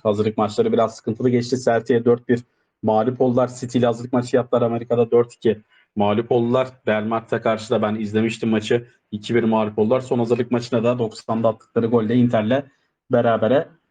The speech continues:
kaldılar. City ise geçtiğimiz hafta bizi yanıltmadı. E, kupayı kazanması yönünde geri düştükten sonra dakika seksende yine sonrasında gol at-, gol attı ve penaltılarda kupayı kazanmıştı Manchester United'e karşı.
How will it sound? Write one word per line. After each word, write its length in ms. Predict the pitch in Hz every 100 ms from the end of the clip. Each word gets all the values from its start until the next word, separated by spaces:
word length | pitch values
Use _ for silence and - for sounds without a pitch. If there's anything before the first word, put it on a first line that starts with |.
| _
kaldılar. 440 | 139 143 143 131 -
City 200 | 165 175
ise 220 | 143 175
geçtiğimiz 360 | 160 147 160 156
hafta 280 | 147 147 147
bizi 160 | 143
yanıltmadı. 640 | 147 151 151 143 139 151 _ _ -
E, 300 | 117 120 120
kupayı 500 | - 135 131 131 -
kazanması 540 | 120 120 120 120 139
yönünde 340 | 127 123 127
geri 260 | 123 117 117
düştükten 380 | 120 - 131 123
sonra 240 | 123 117
dakika 240 | 113 - 120
seksende 600 | 113 107 113 113 127 139 _ _
yine 240 | 113 113 117
sonrasında 420 | 120 113 - 117
gol 160 | 113
at-, 260 | 113 - -
gol 120 | 120
attı 220 | 107 104
ve 120 | 117 107
penaltılarda 720 | 117 107 104 104 104 135 143 _ _ _ -
kupayı 340 | 123 127 131
kazanmıştı 760 | 131 123 120 110 107 131 135 135
Manchester 400 | 127 113 - 127
United'e 280 | 123 120 107
karşı. 380 | 107 107 151